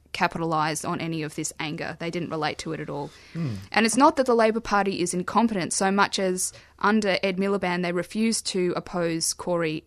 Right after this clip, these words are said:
Speaker 1: uh, Tory cuts outright, let alone attempt to mobilise any sort of mass resistance to austerity. And despite,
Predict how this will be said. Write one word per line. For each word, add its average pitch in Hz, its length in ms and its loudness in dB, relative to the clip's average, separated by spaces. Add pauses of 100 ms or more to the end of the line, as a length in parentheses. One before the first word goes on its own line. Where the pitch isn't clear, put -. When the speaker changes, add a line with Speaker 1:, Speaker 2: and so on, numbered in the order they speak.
Speaker 1:
uh, 170 260 0
Tory 180 460 0 (440)
cuts - 360 2
outright, 175 560 0
let 196 180 2
alone 196 300 4
attempt - 320 -2
to 180 80 -2
mobilise 170 480 -2
any 202 160 2
sort 185 240 0
of 165 180 -4 (380)
mass 180 260 2
resistance 180 540 -2
to 170 120 0
austerity. 165 600 -2 (320)
And 196 140 0
despite, 220 500 2